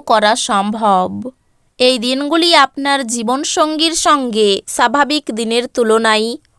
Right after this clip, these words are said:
অনেক ভালো হবে বলে মনে হচ্ছে। আপনার হতাশা আপনার স্বাস্থ্যের সর্বনাশ করতে পারে। আপনি অতীতের ঘটনা সম্পর্কে চিন্তা করতে পারেন, তাই নিজেকে যতটা সম্ভব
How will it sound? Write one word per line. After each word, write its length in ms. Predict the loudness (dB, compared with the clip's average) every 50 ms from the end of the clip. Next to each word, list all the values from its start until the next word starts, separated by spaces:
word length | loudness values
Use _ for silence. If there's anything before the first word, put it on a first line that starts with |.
| _ _ 2
অনেক 300 | 2 2 4 2 -2 -4 -4 -6 -6
ভালো 340 | -6 -2 0 0 2 2 2 0
হবে 280 | 2 2 2 2 2 0
বলে 260 | 0 2 2 2 2 2
মনে 280 | 2 2 0 0 0 -2
হচ্ছে। 540 | -4 -6 -6 -8 _ -6 -4 0 2 2 2 2 0 -2 -6 -8 -12 -14 _ _ _ _ _ _ _ _ _ _ _ 2
আপনার 420 | 4 4 4 2 2 2 4 4 4 2
হতাশা 560 | 2 0 0 0 2 0 2 2 4 4 6 6 6
আপনার 360 | 6 4 0 -4 -2 -2 -2
স্বাস্থ্যের 600 | -2 -2 0 0 0 0 -2 -4 -2 -2 0 0 0
সর্বনাশ 640 | 0 0 0 0 0 0 -2 0 0 0 0 0 -2 -4
করতে 420 | -4 -2 -2 -2 -2 -2 -4 -4 -2
পারে। 380 | 0 2 2 2 2 0 -2 -4 -6 -8 -10 -12 -16 _ _ _ _ _ _ _ _ _ _ 0
আপনি 320 | 0 0 0 0 -2 -4 -4 -4 0 2
অতীতের 460 | 2 2 2 0 -2 0 2 2 2 2
ঘটনা 440 | 2 0 0 0 0 0 2 2 2 2
সম্পর্কে 720 | 2 0 0 -2 -2 -2 0 2 0 0 0 -2 0 0 0 0 -2 -6 _ _ _ _ _ _ _
চিন্তা 400 | -6 -4 -4 -4 -4 0 0 0 0
করতে 420 | 2 0 0 -2 -2 -4 -6 -6 -6
পারেন, 400 | -2 0 0 2 2 2 0 0 -2 -6 -8 -8 -12 _ _ _ _ _ _ _ _ _ _ _ _ 0
তাই 160 | 2 2 2
নিজেকে 440 | 0 -2 -4 -2 -2 -2 0 0 0 0
যতটা 480 | 2 2 2 2 0 -2 0 2 2 2
সম্ভব 540 | 2 2 0 0 0 2 2 4 6 6 4